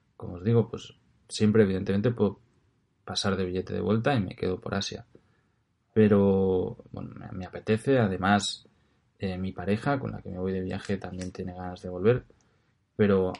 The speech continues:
también se dan las circunstancias de que tengo que acudir a una boda sí o sí, soy, soy padrino,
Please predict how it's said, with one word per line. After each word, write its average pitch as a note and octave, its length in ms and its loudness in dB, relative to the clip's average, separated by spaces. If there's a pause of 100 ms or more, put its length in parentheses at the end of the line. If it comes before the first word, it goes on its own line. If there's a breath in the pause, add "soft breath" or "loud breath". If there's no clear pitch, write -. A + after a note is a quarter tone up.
(240)
también G2+ 680 4
se - 160 -6
dan F#2 240 0
las F#2+ 120 -2
circunstancias G2+ 600 -2
de G2 140 0
que F#2 160 -4
tengo F#2+ 320 -6
que G2+ 100 -8
acudir G2 360 0
a F#2+ 60 2
una F#2 160 0
boda F#2+ 580 2 (280)
sí A#2 300 6
o A2 100 12
sí, G#2 300 2
soy, F2+ 360 -6
soy F2+ 200 -6
padrino, G2 480 0